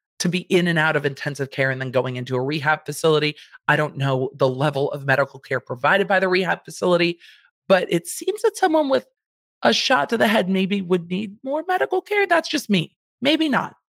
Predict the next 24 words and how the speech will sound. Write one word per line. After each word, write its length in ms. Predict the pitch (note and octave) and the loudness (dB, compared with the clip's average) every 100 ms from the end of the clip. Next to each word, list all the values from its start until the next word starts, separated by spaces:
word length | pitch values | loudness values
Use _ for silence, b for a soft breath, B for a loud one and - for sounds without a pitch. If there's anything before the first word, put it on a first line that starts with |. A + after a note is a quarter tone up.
| - | 0
I'm 140 | A#3 | 2
not 160 | B3+ A#3 | 4 2
a 60 | D3+ | 0
doctor. 460 | C3+ - - - _ | -2 -6 -14 -16 _
I'm 100 | C#3 | 0
not 160 | - - | 2 4
a 20 | |
medical 300 | B3 G#3+ D3+ | 2 2 0
expert. 380 | C3+ - - - b b - | -2 -4 -8 -8 b b 0
I 120 | F#3+ | 2
don't 180 | F#3+ - | 2 -2
know. 200 | - D3 _ b b b b b b _ _ _ _ _ _ _ - | -8 -10 _ b b b b b b _ _ _ _ _ _ _ 0
On 120 | A#3 | 0
September 400 | B3 B3+ D4 - | 0 0 2 2
eighth, 340 | B3+ F#3+ - _ | 2 0 -2 _
his 200 | G3+ F3 | 0 0
law 280 | E3 E3 A3+ | 0 2 2
license 420 | F#3 C#3 C#3+ C3+ | 2 2 -2 -2
is 160 | C3+ - | -2 -2
suspended 680 | C#3 - C#3+ C#3 C#3+ - - | -4 0 2 2 0 -2 -2
pending 300 | D#3+ D3+ D3+ | -2 0 -2
an 80 | |
investigation. 880 | C#3+ D#3 - C#3 E3 G3 C#3+ C#3 D#3+ - | 0 0 0 -2 0 2 0 -4 -6 -10
Shocking. 580 | - A3+ G#3 - C3 | 0 2 2 0 -4